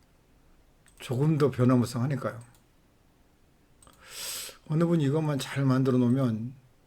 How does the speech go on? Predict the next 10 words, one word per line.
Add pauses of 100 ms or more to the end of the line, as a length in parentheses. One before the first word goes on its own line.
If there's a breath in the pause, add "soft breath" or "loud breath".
(920)
정말
건축이
쓰기
제일
좋을
텐데 (920 loud breath)
아쉽습니다. (2750)
이렇게
똑같습니다,
방법은.